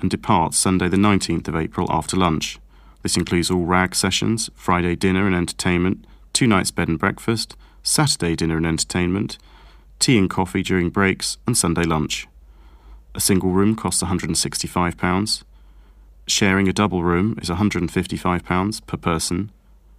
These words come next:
Sharing a twin room is a hundred and fifty-five pounds per person. And sole use of a double room is a hundred and seventy-five pounds. A fifty pound deposit will secure a room, non-refundable. Option two. Arrive Saturday eighteenth of April after lunch,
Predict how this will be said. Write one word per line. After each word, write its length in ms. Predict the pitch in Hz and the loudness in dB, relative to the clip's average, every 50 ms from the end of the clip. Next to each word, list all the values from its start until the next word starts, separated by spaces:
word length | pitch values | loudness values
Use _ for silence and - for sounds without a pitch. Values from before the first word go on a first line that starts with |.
| - - - | -20 -12 -6
Sharing 300 | - - 101 95 90 90 | -2 0 2 2 2 2
a 40 | 90 | 0
twin 320 | - - 110 107 101 98 | 0 2 2 4 4 4
room 160 | 101 107 120 | 2 2 0
is 100 | 131 113 | 0 -2
a 60 | 87 | -2
hundred 240 | 90 95 90 - - | -2 -2 -2 -2 -2
and 100 | 87 82 | -4 -4
fifty-five 520 | - 95 90 - - - - 87 85 80 - | -4 -4 -6 -6 -8 -6 -4 -4 -4 -2 -2
pounds 320 | 90 87 85 87 87 - | -2 0 0 -2 -4 -6
per 100 | - - | -10 -10
person. 560 | - - 95 92 90 - - 107 117 110 110 - _ - _ _ - - - _ _ - - - _ - | -4 -2 -2 0 -2 -2 -4 -4 -6 -8 -10 -14 _ -20 _ _ -20 -20 -20 _ _ -20 -20 -14 _ -4
And 140 | - 101 | -2 0
sole 300 | - - 127 120 123 113 | 2 2 4 4 4 4
use 200 | 107 98 92 - | 4 4 2 2
of 60 | - 101 | 0 0
a 60 | 98 | 0
double 220 | 120 117 73 87 | 0 0 0 0
room 280 | 85 85 82 87 87 - | 0 0 0 0 -2 -2
is 80 | - 95 | -2 -2
a 60 | 98 | -2
hundred 260 | 98 90 80 - - | 0 -2 -2 -2 -2
and 80 | - - | -2 -2
seventy-five 600 | - 90 80 82 - 73 - - 78 78 73 73 | -2 -2 -2 -4 -6 -8 -6 -4 -4 -4 -4 -4
pounds. 420 | - 80 78 78 76 - - - - - - - - - - - - - - - - - - - - - | -4 -4 -4 -4 -6 -6 -8 -10 -10 -14 -20 -20 -20 -20 -20 -20 -20 -20 -20 -20 -20 -20 -20 -18 -12 -6
A 40 | 104 | 0
fifty 280 | - 135 127 - 131 110 | 2 2 2 2 -2 0
pound 300 | - 107 98 95 92 - | 2 2 2 2 2 0
deposit 400 | - - 104 92 82 85 82 85 | -2 -2 -2 0 0 0 -2 -2
will 100 | 87 85 | -2 -4
secure 420 | - - - - 113 104 101 98 | -4 -4 -4 -2 0 0 2 0
a 40 | 87 | 0
room, 420 | 80 82 80 78 78 78 76 - - | 0 0 0 0 -2 -4 -6 -4 -2
non-refundable. 880 | - 92 87 85 82 80 85 - - 85 80 73 78 82 82 73 71 - - - - - - - - - - - - - - - - - - - - - - - - - - - - - - - - - | 0 0 2 2 0 -2 -2 -2 -2 -2 -2 -2 -4 -4 -4 -6 -6 -8 -16 -20 -20 -20 -20 -20 -20 -20 -20 -20 -20 -20 -20 -20 -20 -20 -20 -20 -20 -20 -20 -20 -20 -20 -20 -20 -20 -20 -20 -20 -10 -2
Option 320 | - 143 143 - - 117 107 | -2 -2 0 2 2 2 2
two. 380 | - - 85 78 73 73 73 - - - - - - - - - - - - - - - - - - - - | 2 0 0 0 0 -2 -6 -10 -18 -20 -20 -20 -20 -20 -20 -20 -20 -20 -20 -20 -20 -20 -20 -20 -14 -6 -2
Arrive 320 | 101 92 92 87 87 87 | 2 4 4 4 4 2
Saturday 460 | - - 104 98 - - - 101 98 - | 2 0 0 0 -2 0 0 2 2 2
eighteenth 360 | 95 98 87 - - 82 73 92 | 0 -2 -2 0 -2 -4 -4 -2
of 80 | - | -2
April 340 | 107 - - - - 78 78 | 0 -2 -2 -2 -4 -2 -2
after 220 | 76 76 - - | -2 -2 -4 -4
lunch, 420 | 76 76 76 76 80 - - - | -4 -2 -2 -2 -2 -4 -8 -10